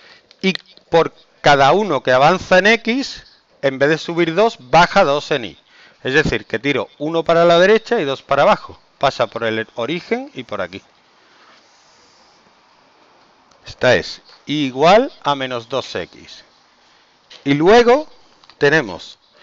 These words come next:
igual a tres X, que quiere decir que por cada uno que varía X, varía tres en Y. Es decir, el uno, tres.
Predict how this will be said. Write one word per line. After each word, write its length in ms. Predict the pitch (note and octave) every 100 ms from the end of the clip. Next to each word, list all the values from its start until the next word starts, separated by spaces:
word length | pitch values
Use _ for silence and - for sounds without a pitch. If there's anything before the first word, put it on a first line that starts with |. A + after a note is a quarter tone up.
| - _ _ _ D#3
igual 440 | F3+ F3 G3+ D3+
a 100 | A#2
tres 320 | D3 E3 -
X, 560 | A3 A3 A#3 C#4+ - - - _ _ _ _ _ _ _ _ _ _
que 140 | C#3+ C3
quiere 240 | D3+ E3+
decir 460 | F3 B2+ B2 F2 - - - _ _
que 160 | - C#3+
por 260 | C#3+ C3+ -
cada 300 | C3 B2+ D3
uno 260 | G3 C#3+
que 100 | C3
varía 420 | A#2+ A#2+ D3+ F3 G3+
X, 300 | A#3 A3 D3+
varía 340 | C3 C3+ C#3
tres 280 | C#3 C#3 -
en 100 | F3+
Y. 200 | A3 - _ - - _ -
Es 80 |
decir, 360 | C#3+ B2+ A2 - -
el 180 | B2 B2+
uno, 400 | F#3+ G#3 C4 D4+ _ _ _ -
tres. 380 | G#2+ F#2+ -